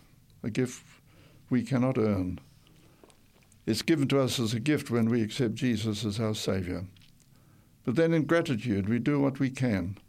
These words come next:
to advance your kingdom on earth and to live a life of obedience to your commandments, as we are told to do in Scripture. Keep us faithful, we pray thee, till Jesus comes and give us a place in his kingdom,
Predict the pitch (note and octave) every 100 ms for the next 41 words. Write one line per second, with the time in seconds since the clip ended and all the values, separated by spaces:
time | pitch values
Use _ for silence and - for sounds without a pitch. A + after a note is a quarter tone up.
0 | _ - _ - A2 A#2 C3 C3+ - B2
1 | B2 D3+ A#2 A2 A2 B2+ D#3+ - - -
2 | - - - - - - - - - -
3 | B2 C3+ C#3 B2+ B2+ C#3 C3+ B2+ B2 A#2+
4 | C3 B2+ G#2 - - A2 A2+ G#2+ A2+ A#2
5 | A#2 G2 A2+ - - - - A#2+ A2 A2
6 | G2 A#2+ A#2 A2+ B2 B2 A2+ - F2+ -
7 | G2 E2 - - - - - - - -
8 | - - D#3 C3 B2+ - C3+ B2 A2 G2
9 | G2+ G#2 G#2 G#2 A2 A2+ - G#2 B2+ A2
10 | G#2+ B2 A#2 A2+ A2+ A#2+ G#2+ A#2 G#2+ -
11 | - B2 A#2 - A#2 A2+ - B2+ G2 F#2+